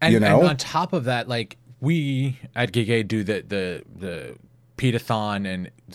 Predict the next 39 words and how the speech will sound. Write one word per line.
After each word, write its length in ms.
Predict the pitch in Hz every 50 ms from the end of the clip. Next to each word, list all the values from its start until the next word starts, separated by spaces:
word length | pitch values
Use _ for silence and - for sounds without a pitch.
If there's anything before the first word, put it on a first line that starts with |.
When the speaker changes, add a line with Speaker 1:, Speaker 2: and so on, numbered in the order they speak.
| - -
Speaker 1:
like, 160 | - 123 135
Speaker 2:
Mm-hmm. 260 | - 135 139 131 131
Speaker 1:
colon 240 | 131 151 143 139 135 131
ca-, 100 | - -
like, 160 | 143 135 -
that's, 220 | 175 185 185 - -
he, 220 | - - 190 190 190 -
that's 160 | - 190 - 220
what 80 | 202
he 120 | 160 120 117 - _ _ _ _ _ _ _ -
died 280 | - 185 214 240 190
of, 360 | 110 76 65 - - - - _ - - - _ _ _ - - _ - -
colon 300 | - 175 139 147 156 151
Speaker 2:
And 240 | 131 139 123 - -
Speaker 1:
cancer. 260 | - - - - - - - - - - - - - - _ _ _ -
Like, 180 | 160 156 139 - - - - - - _ _ - -
that 100 | - 160
Speaker 2:
and 100 | 160 165
the 60 | 160
fact 420 | - - 185 196 208 226 - - -
Speaker 1:
should, 280 | - - 220 269 226 185
we 100 | 240 208
should 240 | - - - 254 202
have, 240 | 190 220 208 - - _ - - - _
if 280 | - 175 180 - - -
we, 160 | 135 196 190 -
it 160 | 180 185 147
had 180 | 135 170 156 120
been 220 | 160 180 196 202 196
known, 320 | 214 226 226 220 160 120
we 120 | 123 151 131
should 180 | - 165 147
have 140 | 139 143 107
known 280 | 104 107 113 110 117 120
about 360 | 117 107 98 98 92 87 78
it, 160 | - - - - -
kind 240 | - 127 98 92 90
of 80 | 82
thing. 280 | - - 87 60 60